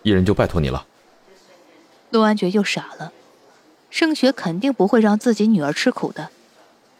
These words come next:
Speaker 1: “你就不用跟叶哥客气了，伊人就算不是我亲生的，我好歹也是个称职的后爹呀。”
Speaker 2: 的确，忙里忙外的，叶盛突然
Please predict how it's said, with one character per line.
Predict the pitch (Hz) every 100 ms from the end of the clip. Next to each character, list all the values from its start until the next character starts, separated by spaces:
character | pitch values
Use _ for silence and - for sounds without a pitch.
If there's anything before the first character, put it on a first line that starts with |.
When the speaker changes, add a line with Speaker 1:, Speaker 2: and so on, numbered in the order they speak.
| _ _ _ - - - - - _ _
Speaker 1:
“你 | 82 85
就 | 92
不 | 80
用 | 90 80
跟 | 85
叶 | 87
哥 | 82 80
客 | - 82
气 | -
了， | 65 - - - - - - - - -
伊 | 85
人 | 78 80
就 | 87
算 | 78 78
不 | - 85
是 | 95
我 | 69
亲 | - 76
生 | 73 71
的， | 67 67 65 - - - - - _ _ _ _
我 | 76
好 | 76 80 82
歹 | 78
也 | 82 67
是 | -
个 | 78
称 | - 90 73
职 | 76
的 | 78
后 | - 101 71
爹 | 67 67
呀。” | 65 - - - - - - - - - - - - -
Speaker 2:
的 | 196 185
确， | - 208 180 - -
忙 | 180 214
里 | 240
忙 | 165 151 185
外 | 240 202
的， | - - - - -
叶 | 277 262
盛 | 269
突 | 247 - 285
然 | 185